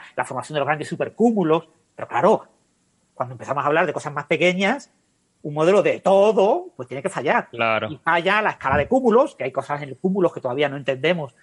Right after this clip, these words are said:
Speaker 1: en estas simulaciones, y falla a escala galáctica. O sea, a escala galáctica hay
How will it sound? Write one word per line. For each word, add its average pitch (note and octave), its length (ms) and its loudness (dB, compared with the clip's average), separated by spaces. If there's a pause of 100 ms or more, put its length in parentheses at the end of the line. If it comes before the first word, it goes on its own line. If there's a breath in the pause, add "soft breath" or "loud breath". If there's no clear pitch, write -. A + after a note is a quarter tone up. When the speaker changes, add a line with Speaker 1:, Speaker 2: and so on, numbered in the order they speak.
(180 soft breath)
Speaker 1:
en C3+ 100 -12
estas D3 200 -12
simulaciones, G#3+ 640 -2 (160 soft breath)
y - 80 -10
falla D3 360 -4
a - 40 -2
escala C3+ 280 -4
galáctica. F3 600 -4
O A2+ 40 -20
sea, B2 120 -6
a - 40 -14
escala C3+ 220 -4
galáctica E3+ 560 -2 (220 loud breath)
hay D#3 380 -2